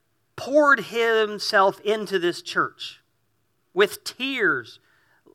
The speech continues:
night and day for three years. These people mattered to him. This church was dear to him. And you know what? He's not worried.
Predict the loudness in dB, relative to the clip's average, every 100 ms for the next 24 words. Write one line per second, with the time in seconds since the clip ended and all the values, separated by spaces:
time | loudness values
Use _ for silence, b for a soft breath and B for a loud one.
0 | -14 -2 2 2 0 -6 -4 -2 2 0
1 | 2 0 0 -6 -4 -6 -10 -12 -8 2
2 | 4 2 -2 -10 -8 -10 -8 -6 -6 -2
3 | 2 4 2 0 -6 -6 -6 -10 -8 -4
4 | -4 -4 -8 -8 -16 -10 -6 -4 -4 -4
5 | -6 B B -8 -4 2 2 2 -2 -2
6 | 2 2 2 2 4 2 -2 -14